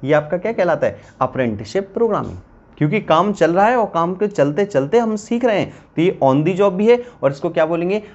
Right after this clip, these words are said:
अप्रेंटिसशिप प्रोग्रामिंग। अब रीड करने से पहले दूसरा और समझ लो, इंटर्नशिप। इंटर्नशिप का मतलब होता है generally आप यहाँ पर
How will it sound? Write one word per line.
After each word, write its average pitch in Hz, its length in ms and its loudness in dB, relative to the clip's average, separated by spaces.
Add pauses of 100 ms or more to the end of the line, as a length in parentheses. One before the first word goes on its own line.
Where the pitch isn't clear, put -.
(100)
अप्रेंटिसशिप 131 720 -2
प्रोग्रामिंग। 104 400 0 (440)
अब 147 140 2
रीड 208 260 2
करने 170 240 2
से 151 120 -6
पहले 139 260 2 (140)
दूसरा 147 320 0
और 98 100 -2
समझ 90 240 -8
लो, 95 140 -8 (300)
इंटर्नशिप। 147 680 -2 (300)
इंटर्नशिप 180 580 0
का 156 60 2
मतलब 120 320 -2
होता 101 240 0
है 175 180 2 (260)
generally 151 440 4 (260)
आप 160 220 4
यहाँ 120 260 0
पर - 140 0